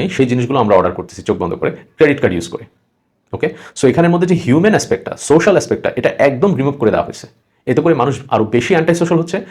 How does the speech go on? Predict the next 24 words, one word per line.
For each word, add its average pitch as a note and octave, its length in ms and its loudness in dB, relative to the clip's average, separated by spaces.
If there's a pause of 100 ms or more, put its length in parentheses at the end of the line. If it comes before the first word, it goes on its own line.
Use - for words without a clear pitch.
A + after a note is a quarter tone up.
(140)
আরও B2 160 2 (100)
বেশি C#3 220 0
ডিপ্রেসড E3+ 300 0
হচ্ছে E3+ 160 0 (220)
এবং D3+ 220 2
সে - 60 2 (100)
আরও B2 100 4 (140)
বেশি C3+ 220 0
কেনাকাটা B2+ 340 -2
করতেছে A2 300 -6
অনলাইনে G2+ 240 -2 (260)
তার G#2+ 160 2
সেই A#2+ 160 2
ডিপ্রেশনটাকে A#2+ 500 -4
দূর A2+ 160 2
করার - 180 -2
জন্য। - 120 -16 (280)
এবং E3+ 100 4 (120)
এই E3+ 40 6
সাইকেলে, D#3 380 2 (140)
এটা - 120 0
একটা D#3 160 2
ভিশাস F3 280 4
সাইকেল, C3 220 2